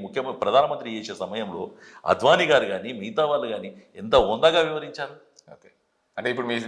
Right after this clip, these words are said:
Speaker 2: మీ దగ్గర ఉన్న సీనియర్లు కూడా అలానే వివరిస్తారా?
Speaker 1: హండ్రెడ్ పర్సెంట్ వివరిస్తారు. అంటే నేనని కాదు, నాకన్నా ముందు వచ్చిన వాళ్ళు కూడా అప్పుడే వచ్చిన ప్రెసిడెంట్లు అయిన ఉన్నారు. ఇక్కడ కేవలం భారతీయ జనతా పార్టీ నాలో చూసింది ఏముంది?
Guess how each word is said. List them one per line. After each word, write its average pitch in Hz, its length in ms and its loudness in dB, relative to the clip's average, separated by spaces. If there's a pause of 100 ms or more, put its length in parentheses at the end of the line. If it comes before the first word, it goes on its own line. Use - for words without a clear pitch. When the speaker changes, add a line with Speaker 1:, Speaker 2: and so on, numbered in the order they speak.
Speaker 2:
మీ 110 120 -6
దగ్గర 117 220 2
ఉన్న 127 160 -4
సీనియర్లు 110 320 -2
కూడా 113 120 2
అలానే 104 280 0
వివరిస్తారా? 90 460 -10
Speaker 1:
హండ్రెడ్ 294 280 4
పర్సెంట్ 302 280 2
వివరిస్తారు. 180 400 -4 (100)
అంటే - 140 -6 (100)
నేనని 277 380 6
కాదు, 233 180 4 (460)
నాకన్నా 208 400 4
ముందు 196 200 0
వచ్చిన 226 240 -2
వాళ్ళు 233 200 2
కూడా 247 140 4
అప్పుడే 214 240 0
వచ్చిన 226 260 -6 (100)
ప్రెసిడెంట్లు 190 360 -2
అయిన 185 180 -4
ఉన్నారు. 180 200 -6 (760)
ఇక్కడ - 240 2 (280)
కేవలం 277 280 4 (100)
భారతీయ 233 360 2
జనతా 196 260 2
పార్టీ 180 360 0 (960)
నాలో 190 280 6 (100)
చూసింది 226 420 -6
ఏముంది? 214 340 -4